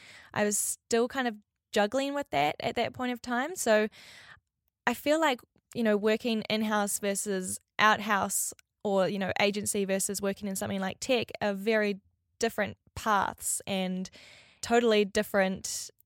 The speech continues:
uh, bubbles, you know? And so at the time, I wasn't really sure what life after design school was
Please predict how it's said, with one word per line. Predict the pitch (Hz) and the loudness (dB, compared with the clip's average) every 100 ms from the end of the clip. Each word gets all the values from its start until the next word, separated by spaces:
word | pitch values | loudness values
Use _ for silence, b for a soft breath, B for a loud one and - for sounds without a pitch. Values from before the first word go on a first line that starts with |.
| _ | _
uh, | 208 190 175 | -2 -2 0
bubbles, | 190 208 185 117 - | 4 4 4 -4 -4
you | 190 | -2
know? | 185 214 240 | 0 0 0
And | 220 214 | -2 -2
so | - 208 202 208 | 2 4 4 4
at | - - | 0 -2
the | |
time, | 233 220 240 214 | -4 0 0 2
I | 202 | 0
wasn't | 214 214 208 | 0 -2 -6
really | 208 220 220 | -2 0 0
sure | 208 - 208 196 | -2 -2 0 0
what | 190 196 196 - - | 0 0 0 -2 -2
life | 196 196 | -2 -2
after | - 202 - | -2 -4 -4
design | 196 190 190 190 | -8 -4 -2 -2
school | - 190 | -4 -4
was | 185 - | -4 -6